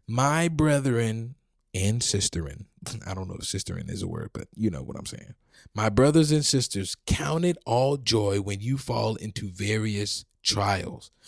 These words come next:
when you go through various circumstances, when you go through various things." Here it is, "Knowing that the testing of your faith produces patience." Here's the encouragement.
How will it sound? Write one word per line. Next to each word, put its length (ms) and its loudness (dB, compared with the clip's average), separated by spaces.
when 160 -2
you 140 0
go 160 4
through 180 4
various 480 4
circumstances, 800 -6
when 160 0
you 140 6
go 160 4
through 180 4
various 560 0
things." 460 -8
Here 220 6
it 80 4
is, 360 6
"Knowing 460 8
that 200 4
the 120 4
testing 760 4
of 240 6
your 280 10
faith 680 4
produces 840 6
patience." 680 2
Here's 340 10
the 200 6
encouragement. 720 0